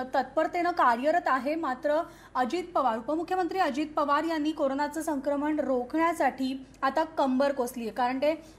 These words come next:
पालकमंत्री सुद्धा आहेत तिथले. त्यामुळे शुक्रवारी पुण्यात त्यासाठी खास बैठक आयोजित करण्यात आलेली होती. विशेष म्हणजे या बैठकीला मुंबई महापालिका आयुक्त इक्बाल सिंग चहल यांनी पुण्यात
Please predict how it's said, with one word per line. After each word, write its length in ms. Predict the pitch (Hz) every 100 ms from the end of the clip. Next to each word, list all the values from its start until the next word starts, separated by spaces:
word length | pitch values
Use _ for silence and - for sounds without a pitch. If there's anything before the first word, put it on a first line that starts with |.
| -
पालकमंत्री 600 | 269 254 294 349 320 349
सुद्धा 260 | 339 262 311
आहेत 200 | 294 320
तिथले. 260 | 311 294 311
त्यामुळे 300 | 320 302 311
शुक्रवारी 500 | 311 311 294 302 330
पुण्यात 320 | 330 277 294
त्यासाठी 400 | 302 285 302 311
खास 280 | - 302 285
बैठक 440 | 247 254 233 320 320
आयोजित 280 | 277 269 285
करण्यात 280 | 285 262 262
आलेली 200 | 254 254
होती. 260 | 277 285 311
विशेष 320 | 254 269 269
म्हणजे 480 | 277 269 269 294 - - -
या 160 | 262 294
बैठकीला 680 | 285 262 269 311 294 277 339
मुंबई 340 | 294 254 311
महापालिका 580 | 339 311 311 285 277 294
आयुक्त 300 | 262 262 302
इक्बाल 480 | 311 233 226 269 294
सिंग 200 | 320 311
चहल 320 | 311 285 311
यांनी 320 | 294 262 285
पुण्यात 360 | 294 262 254